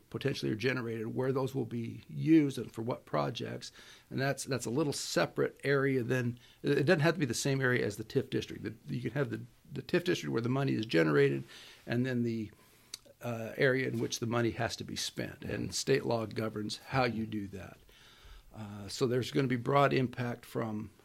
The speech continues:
uh, a number of different representatives on that committee. I, I would also need to point out, going back to the transparency question, is making sure that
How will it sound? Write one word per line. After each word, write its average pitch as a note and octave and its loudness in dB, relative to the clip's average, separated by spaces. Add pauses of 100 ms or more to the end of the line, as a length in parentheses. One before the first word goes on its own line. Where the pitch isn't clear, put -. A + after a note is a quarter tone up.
(140)
uh, A#2+ -12
a A2+ -4
number A#2 -2
of A2+ -6
different - -4
representatives A2 -4 (240)
on A#2 -4
that G#2+ -8
committee. G#2+ -6 (1200)
I, C3 4
I C3 2
would C3+ 4
also C3+ 4
need D3 2
to C3+ 0
point E3 2
out, B2 2
going A#2+ 2
back A#2+ 0
to A2+ -6
the G#2+ -6
transparency - -4
question, - -6
is - -6
making B2+ -2
sure C3 -4
that B2 -4